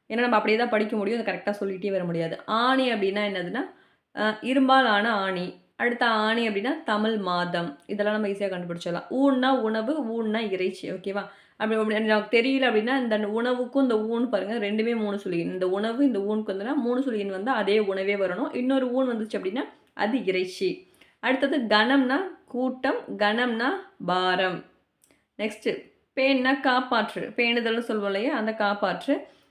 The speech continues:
இந்த பேன்னா தலையில் இருக்கும் பேன். மனம் அப்படின்னா நறுமணம். இந்த மனம்னா உள்ளம். இதை வந்து கண்டுபிடிச்சிடலாம், நம்மளே போட்டுடலாம்.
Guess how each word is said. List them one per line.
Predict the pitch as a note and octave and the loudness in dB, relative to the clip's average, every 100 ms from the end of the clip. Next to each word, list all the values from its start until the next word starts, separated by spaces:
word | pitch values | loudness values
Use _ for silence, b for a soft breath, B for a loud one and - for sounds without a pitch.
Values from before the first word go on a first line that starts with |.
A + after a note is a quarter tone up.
| B | B
இந்த | B3 | -4
பேன்னா | B3+ B3+ C4 C4 E4+ | 0 4 4 2 2
தலையில் | B3 A3+ A#3+ B3+ | 2 2 2 2
இருக்கும் | G3+ F#3+ C#4 F4+ - | 2 0 -2 -2 -4
பேன். | G#3+ G3 F#3 b b b _ | -4 -4 -6 b b b _
மனம் | B3+ C4 C#4+ C4 | 2 6 8 6
அப்படின்னா | A3 A#3 C4+ G4+ - | 4 2 2 0 -4
நறுமணம். | A3+ G#3 G#3+ A#3+ G#3+ G#3+ D#4 E4+ | 2 4 4 4 2 2 0 0
இந்த | B3 A3 | -2 0
மனம்னா | G#3 G#3 A3+ G#3+ C#4+ G4 - C#3+ | 2 0 0 -2 -2 -4 -12 -4
உள்ளம். | F#3 F#3+ F#3+ F3+ - | 2 2 2 -2 -10
இதை | - A3 | -6 -2
வந்து | A3 A3 | 0 0
கண்டுபிடிச்சிடலாம், | A3+ F3+ E3+ - F3 E3+ | -2 -6 -10 -6 -2 -2
நம்மளே | E3+ F3 | -2 -2
போட்டுடலாம். | E3+ E3+ E3 - | -4 -4 -4 -6